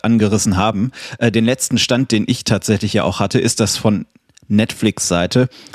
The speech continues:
zumindest insoweit Gesprächsbereitschaft signalisiert wurde, als dass die, ähm, natürlich versucht haben, einige Punkte zu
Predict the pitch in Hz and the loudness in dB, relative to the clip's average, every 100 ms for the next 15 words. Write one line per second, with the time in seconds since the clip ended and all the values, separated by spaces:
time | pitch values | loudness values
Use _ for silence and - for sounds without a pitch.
0 | - - 117 120 110 120 - 110 101 120 | -4 0 2 2 2 0 2 2 2 2
1 | 123 117 117 - 117 117 - 131 123 - | 0 0 -2 -2 0 -2 0 -2 0 0
2 | - 113 - 123 - 113 104 92 117 - | 0 -2 -2 -2 0 0 0 2 0 0
3 | 110 120 120 127 - - - - - 117 | 2 4 4 0 -4 -14 -16 -16 -4 -2
4 | 113 - 123 110 - - - 123 139 - | -2 -2 -2 0 -4 -4 2 4 4 2
5 | _ 117 110 107 110 117 - 139 143 - | _ -2 2 2 2 0 2 0 2 0
6 | 120 - - 120 120 113 123 120 117 127 | 0 0 0 -2 -2 0 2 2 2 2
7 | 120 113 - 120 101 | 2 0 -2 0 0